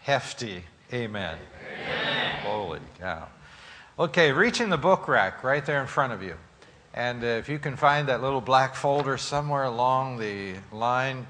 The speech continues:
Speaker 1: pick it up, put your name on it. And if you'll be so kind to just, uh, fill that out, give it to a person sitting next to you, we'll appreciate that.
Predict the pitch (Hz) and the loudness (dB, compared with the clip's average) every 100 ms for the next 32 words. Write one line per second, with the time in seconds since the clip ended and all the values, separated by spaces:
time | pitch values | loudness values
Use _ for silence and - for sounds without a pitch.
0 | - 147 147 143 135 135 - - 147 156 | -8 -6 0 4 4 4 -2 -8 -6 -4
1 | 151 139 135 127 127 131 - - - - | -4 -4 0 2 2 0 -6 -18 -20 -20
2 | - - - _ _ - 98 123 120 127 | -20 -20 -20 _ _ -12 -8 -6 -6 -4
3 | 117 131 120 - 123 117 117 107 101 80 | -4 -2 -4 -2 0 0 -2 -6 -8 -10
4 | 73 110 101 - 104 95 85 - 123 117 | -12 -10 -10 -8 -8 -8 -10 -10 -4 0
5 | 113 107 104 90 110 107 - 92 107 98 | 2 2 0 -2 -6 -6 -8 -6 -6 -6
6 | 98 90 113 101 95 98 - - 90 87 | -8 -6 -6 -4 -6 -8 -8 -10 -10 -6
7 | 90 85 95 - 82 80 - 78 | -8 -8 -12 -10 -12 -12 -12 -12